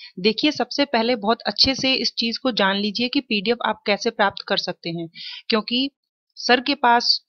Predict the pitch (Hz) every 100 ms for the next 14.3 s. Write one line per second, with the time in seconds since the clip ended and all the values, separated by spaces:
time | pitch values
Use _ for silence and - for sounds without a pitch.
0 | 185 185 175 262 - 214 208 226 233 -
1 | _ 190 190 233 226 233 226 226 226 254
2 | 247 - 196 208 196 196 208 214 220 247
3 | _ - - 185 185 190 - - 254 269
4 | 247 240 - 233 226 202 240 233 220 226
5 | 220 233 185 - 214 214 202 202 - -
6 | 190 196 202 - - 208 208 190 180 214
7 | 196 170 208 208 185 180 185 185 226 -
8 | - - _ 208 208 - _ - 226 202
9 | 196 185 226 226 233 - 220 214 226 214
10 | 202 196 208 202 208 247 277 _ 185 196
11 | 202 185 202 196 196 214 208 196 185 202
12 | 202 202 196 196 233 - 180 - 185 180
13 | 185 226 208 202 185 180 190 165 165 170
14 | 165 196 -